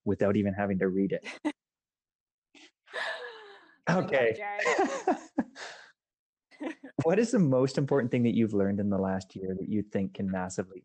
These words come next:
Speaker 1: impact our listeners?
Speaker 2: Oh my gosh. What is the most important thing that I have learned in the last, that is a, that is a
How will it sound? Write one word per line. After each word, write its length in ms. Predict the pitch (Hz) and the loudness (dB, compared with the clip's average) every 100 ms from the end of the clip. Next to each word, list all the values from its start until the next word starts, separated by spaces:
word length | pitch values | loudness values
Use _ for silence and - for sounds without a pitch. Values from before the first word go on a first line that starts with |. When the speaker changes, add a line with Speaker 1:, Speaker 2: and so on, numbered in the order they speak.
| - | -20
Speaker 1:
impact 320 | 95 92 92 | -16 -14 -12
our 100 | 90 | -12
listeners? 540 | 92 87 - 95 - - _ _ _ _ _ _ _ _ _ _ _ _ 180 - | -12 -14 -16 -20 -20 -20 _ _ _ _ _ _ _ _ _ _ _ _ _ -18
Speaker 2:
Oh 80 | 240 | -18
my 120 | 196 | -16
gosh. 560 | 160 180 190 - - - - _ _ _ _ _ _ _ _ _ _ - | -18 -18 -18 -18 -18 -20 -20 _ _ _ _ _ _ _ _ _ _ -2
What 240 | 247 269 | 0 0
is 140 | 220 | -2
the 80 | 208 | -4
most 240 | 208 208 214 | -4 -4 -6
important 400 | 208 220 220 220 | -2 -2 0 -2
thing 160 | 214 | 0
that 100 | 208 | 4
I 60 | 190 | 4
have 140 | 185 | 2
learned 360 | 180 196 196 196 | -2 -2 0 -2
in 100 | 190 | -2
the 60 | 190 | 0
last, 240 | 180 185 | 0 6
that 160 | 202 247 | 8 8
is 160 | 247 | 6
a, 100 | 214 - 196 190 190 _ _ _ _ _ | 2 -2 -12 -16 -18 _ _ _ _ _
that 160 | 208 220 | 8 8
is 80 | |
a 60 | 233 | 6